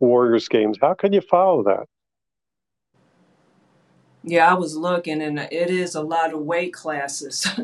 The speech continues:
Speaker 2: <laughs> I have, um, a question from Vinyl Oil B.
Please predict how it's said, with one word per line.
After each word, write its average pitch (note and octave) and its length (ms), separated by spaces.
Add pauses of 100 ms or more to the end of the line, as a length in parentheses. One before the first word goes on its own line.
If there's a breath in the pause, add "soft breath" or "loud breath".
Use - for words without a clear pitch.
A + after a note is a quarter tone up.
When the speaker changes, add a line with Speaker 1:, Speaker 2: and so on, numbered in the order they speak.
Speaker 2:
<laughs> - 220
I A3+ 120
have, B3+ 440
um, F3+ 680 (460 loud breath)
a F3+ 100
question G3 920
from F3 600
Vinyl B3+ 1080 (140)
Oil A3 680
B. E3 440